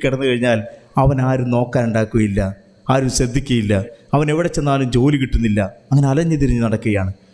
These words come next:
അങ്ങനെ അങ്ങ് നടക്കുമ്പോഴാണ്, അങ്ങനെ നടക്കുമ്പോഴാണ് ഒരു സ്ഥലത്ത് ഒരു വെളിച്ചം കാണുന്നു. ആ വെളിച്ചം കണ്ട വീട്ടിലേക്ക് അവൻ ചെല്ലുകയാണ്. ചെന്ന ഉടനെ തന്നെ അവൻ വിശക്കുന്നു എന്ന് പറഞ്ഞതിൻ്റെ ഉടനെ തന്നെ അദ്ദേഹം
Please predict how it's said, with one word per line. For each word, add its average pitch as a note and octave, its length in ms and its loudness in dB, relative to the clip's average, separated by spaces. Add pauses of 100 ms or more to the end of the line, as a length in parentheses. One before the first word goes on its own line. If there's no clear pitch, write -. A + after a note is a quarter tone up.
(140)
അങ്ങനെ E3 200 0
അങ്ങ് D3+ 240 0
നടക്കുമ്പോഴാണ്, C3 800 0 (400)
അങ്ങനെ D#3+ 180 0
നടക്കുമ്പോഴാണ് B2+ 760 0 (300)
ഒരു D3+ 120 4
സ്ഥലത്ത് C#3 600 0
ഒരു C3 120 2
വെളിച്ചം A#2+ 420 0
കാണുന്നു. G2 380 -6 (680)
ആ E3+ 40 4
വെളിച്ചം G3 380 0
കണ്ട F#3+ 120 0
വീട്ടിലേക്ക് F3+ 440 0
അവൻ D3 120 0
ചെല്ലുകയാണ്. B2+ 580 0 (560)
ചെന്ന D3+ 220 0
ഉടനെ D#3 280 0
തന്നെ C#3 540 -2 (200)
അവൻ C#3 180 2
വിശക്കുന്നു F3 580 0
എന്ന് C#3+ 340 2 (120)
പറഞ്ഞതിൻ്റെ C#3+ 320 2
ഉടനെ D#3 320 -2
തന്നെ C3 260 -2
അദ്ദേഹം C3 480 -2